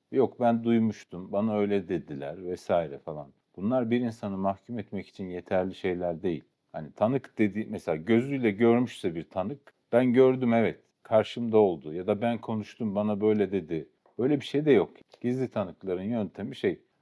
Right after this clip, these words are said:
"Öyle söylüyorlar, böyle duymuştum." falan. Ee, yani zaten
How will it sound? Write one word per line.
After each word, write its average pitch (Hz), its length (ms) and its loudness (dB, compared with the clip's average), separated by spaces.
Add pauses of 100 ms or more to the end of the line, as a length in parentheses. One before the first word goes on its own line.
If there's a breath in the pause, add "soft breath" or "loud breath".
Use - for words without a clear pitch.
(100)
"Öyle 123 260 2
söylüyorlar, 82 880 -4
böyle 107 360 4
duymuştum." 85 600 -10
falan. 110 320 -2 (260)
Ee, 85 300 -4 (520)
yani 175 320 -6 (260 soft breath)
zaten 113 540 0